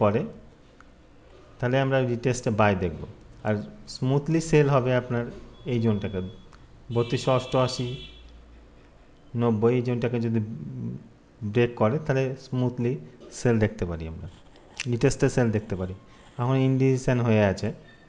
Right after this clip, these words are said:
মার্কেট। আজকে মার্কেট, মার্কেট ভোলাটাইল হতে পারে, কারণ আজকে সপ্তাহ শেষ হচ্ছে, মাসও শেষ হচ্ছে। আর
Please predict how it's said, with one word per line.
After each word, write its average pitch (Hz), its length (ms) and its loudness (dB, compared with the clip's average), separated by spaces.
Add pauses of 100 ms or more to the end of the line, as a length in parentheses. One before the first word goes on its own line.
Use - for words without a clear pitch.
(1300)
মার্কেট। 113 320 2 (160)
আজকে 120 200 -4 (140)
মার্কেট, 123 380 -2 (1900)
মার্কেট 123 420 2
ভোলাটাইল 123 460 4
হতে 101 220 -2
পারে, 80 160 -8 (720)
কারণ 120 220 4 (200)
আজকে 123 240 -2 (840)
সপ্তাহ 117 340 0 (200)
শেষ 131 240 2
হচ্ছে, - 220 -6 (140)
মাসও 113 280 2 (100)
শেষ 120 140 2 (100)
হচ্ছে। 113 240 -2 (2000)
আর 107 80 0